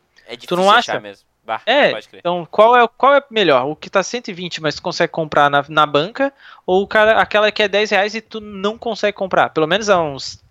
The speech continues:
Speaker 2: cinco anos atrás, quando eu jogava Pauper, eu adorava a, a coisa de montar decks, que não tinha, não era tão popular o Pauper, né?
Speaker 1: Uhum.
Speaker 2: Decks, então, eram meio doidos. Eu queria achar Standard Bearer, que é o Spellskite Pauper. Não existia
Speaker 1: Uhum.
Speaker 2: em lugar nenhum.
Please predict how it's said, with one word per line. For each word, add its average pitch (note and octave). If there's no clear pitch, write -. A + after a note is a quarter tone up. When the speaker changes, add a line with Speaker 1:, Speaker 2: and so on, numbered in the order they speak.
Speaker 2:
cinco -
anos D3
atrás, D3
quando C#3+
eu B2+
jogava C3
Pauper, C3+
eu C#3
adorava C3+
a, B2+
a B2
coisa D3
de C#3
montar C3
decks, C3
que C#3
não C3
tinha, D#3
não C#3+
era E3+
tão F3+
popular D#3+
o D3+
Pauper, D3
né? C#3
Speaker 1:
Uhum. C#3
Speaker 2:
Decks, C#3
então, D3
eram D3
meio D3
doidos. D3
Eu D#3
queria A3+
achar A3+
Standard A#3+
Bearer, A#2+
que -
é C#3+
o C#3+
Spellskite D#3
Pauper. B2+
Não G3+
existia A#3
Speaker 1:
Uhum. A3+
Speaker 2:
em -
lugar A#3+
nenhum. C4